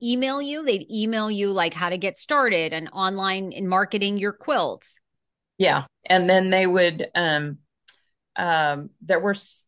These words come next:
Speaker 2: there was one course that was the next phase that there was actually, I had, um, people that I would get on with,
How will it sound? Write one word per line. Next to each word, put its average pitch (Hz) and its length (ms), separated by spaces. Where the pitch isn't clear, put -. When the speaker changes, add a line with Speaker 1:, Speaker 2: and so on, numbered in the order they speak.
Speaker 2:
there 175 100
was 165 220
one 208 380
course 180 640
that 147 400
was 160 320
the 170 100
next 170 480
phase 147 640
that 156 400
there 190 160
was 196 260
actually, 165 760
I 165 100
had, 165 540
um, 143 460
people 156 520
that 165 120
I 160 80
would 156 180
get 175 160
on 156 300
with, 139 260